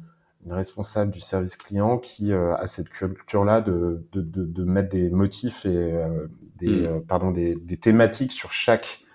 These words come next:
Speaker 1: typologie de, de feedback client. Donc,
Speaker 2: Ok.
Speaker 1: euh,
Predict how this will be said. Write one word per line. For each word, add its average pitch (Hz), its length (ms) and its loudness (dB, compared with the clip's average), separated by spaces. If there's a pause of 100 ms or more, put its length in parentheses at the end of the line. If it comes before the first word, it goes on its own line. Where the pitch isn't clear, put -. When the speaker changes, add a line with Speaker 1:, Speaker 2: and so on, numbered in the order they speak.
(120)
Speaker 1:
typologie 98 680 0
de, 87 400 2 (300)
de 98 60 -2
feedback 95 460 0
client. 104 360 2 (340)
Donc, 92 120 -2
Speaker 2:
Ok. - 60 0
Speaker 1:
euh, 92 180 2